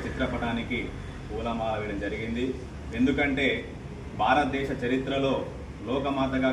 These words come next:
గుర్తింపున్నటువంటి అహల్యాబాయి హోల్కర్ గారు భారతదేశంలో ఉన్నటువంటి గతంలో మొఘలులు మన దేశంలో ఉన్నటువంటి అనేక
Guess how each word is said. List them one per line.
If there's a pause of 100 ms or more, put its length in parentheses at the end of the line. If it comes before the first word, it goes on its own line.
గుర్తింపున్నటువంటి
అహల్యాబాయి
హోల్కర్
గారు (600)
భారతదేశంలో
ఉన్నటువంటి (500)
గతంలో (120)
మొఘలులు (540)
మన (140)
దేశంలో
ఉన్నటువంటి (240)
అనేక